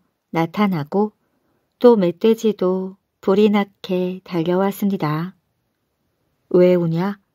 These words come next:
그들이 물었습니다.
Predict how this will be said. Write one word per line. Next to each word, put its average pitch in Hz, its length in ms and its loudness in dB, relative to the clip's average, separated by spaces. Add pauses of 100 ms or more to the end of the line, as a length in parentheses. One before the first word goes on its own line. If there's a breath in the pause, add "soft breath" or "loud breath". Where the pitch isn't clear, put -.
(760)
그들이 226 480 6
물었습니다. 185 880 -4